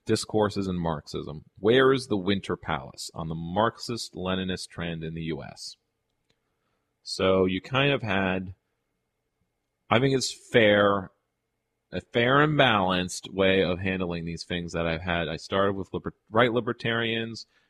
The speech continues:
and moving through left libertarianism. Some of them very much hate tankies and these, these, these Leninists, these, like, you know, these, uh,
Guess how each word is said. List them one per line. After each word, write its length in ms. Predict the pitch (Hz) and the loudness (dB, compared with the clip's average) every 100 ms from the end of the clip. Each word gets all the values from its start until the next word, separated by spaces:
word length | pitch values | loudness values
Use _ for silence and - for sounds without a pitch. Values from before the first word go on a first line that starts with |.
| - | -14
and 100 | 82 | -4
moving 340 | 95 92 92 | 0 0 -2
through 200 | - 82 | -6 -4
left 240 | 90 92 - | 0 0 -2
libertarianism. 960 | 85 87 - 90 90 90 87 90 87 | -6 -6 -2 -2 0 -2 -2 -4 -6
Some 160 | - 85 | -6 -8
of 80 | 80 | -8
them 240 | 80 76 _ _ _ _ | -10 -14 _ _ _ _
very 240 | 95 101 101 | 0 0 0
much 360 | 95 90 - - | -4 -6 -6 -4
hate 460 | 120 127 131 131 _ _ - | 0 2 2 -2 _ _ -2
tankies 800 | 98 104 107 110 110 107 107 101 | 2 2 2 2 4 4 2 -2
and 80 | 85 | -8
these, 320 | 82 82 - _ _ - | -6 -6 -10 _ _ -8
these, 300 | 87 87 - _ _ _ _ - | -4 -4 -6 _ _ _ _ -6
these 300 | 90 82 76 | -4 -4 -6
Leninists, 840 | 85 101 101 104 104 101 - - | -2 2 4 4 4 2 0 -6
these, 300 | 90 87 80 | -4 -4 -4
like, 220 | 82 82 | -6 -6
you 100 | 82 | -6
know, 240 | 80 78 76 | -6 -4 -6
these, 260 | 78 69 | -6 -6
uh, 280 | 76 73 71 | -6 -4 -6